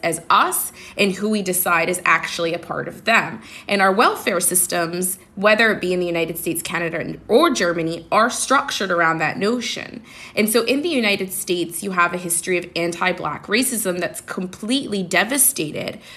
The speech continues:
the welfare system. I mean, we can see this in the nineteen ninety-six welfare reforms. And as a result, we have this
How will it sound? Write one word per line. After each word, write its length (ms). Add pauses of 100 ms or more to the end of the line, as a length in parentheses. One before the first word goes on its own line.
(140)
the 100
welfare 480
system. 580
I 80
mean, 160
we 120
can 160
see 220
this 200
in 80
the 80
nineteen 380
ninety-six 560
welfare 340
reforms. 720 (280)
And 160
as 240
a 60
result, 640
we 100
have 200
this 180